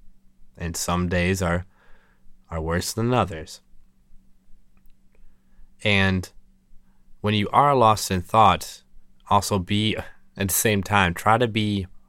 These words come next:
a-, aware and observe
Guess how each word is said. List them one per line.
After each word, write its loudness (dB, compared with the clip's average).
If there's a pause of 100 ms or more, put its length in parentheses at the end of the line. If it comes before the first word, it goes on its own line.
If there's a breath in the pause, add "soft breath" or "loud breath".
a-, -2 (280)
aware 0
and -2
observe -4